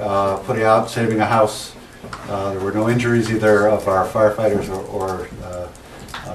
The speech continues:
people in the household, but it really was a compliment to have the other departments say it was a good save.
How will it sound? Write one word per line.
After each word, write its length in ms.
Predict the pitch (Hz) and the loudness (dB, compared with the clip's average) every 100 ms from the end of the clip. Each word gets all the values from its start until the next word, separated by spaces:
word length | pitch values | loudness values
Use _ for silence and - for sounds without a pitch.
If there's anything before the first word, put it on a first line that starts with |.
| - | -8
people 220 | 110 98 | -6 -6
in 40 | |
the 80 | 90 | -2
household, 500 | 110 110 - 90 - - | 2 2 0 -6 -6 -6
but 140 | 107 - | -6 -6
it 200 | 104 95 - 117 | -6 -6 -6 2
really 260 | 127 123 | 6 6
was 500 | 117 110 107 - - | 6 6 4 2 -4
a 80 | - | -6
compliment 540 | - - - 92 90 - | 2 4 4 -2 -6 -4
to 60 | |
have 160 | 196 190 | -4 -2
the 80 | 101 | -2
other 160 | 95 | -2
departments 480 | 90 87 92 90 - | -2 0 0 -2 -4
say 260 | 98 90 90 | -2 -2 -2
it 80 | |
was 140 | 87 - | -6 -6
a 20 | |
good 180 | 95 - | -6 -6
save. 360 | - 80 78 | -6 -6 -6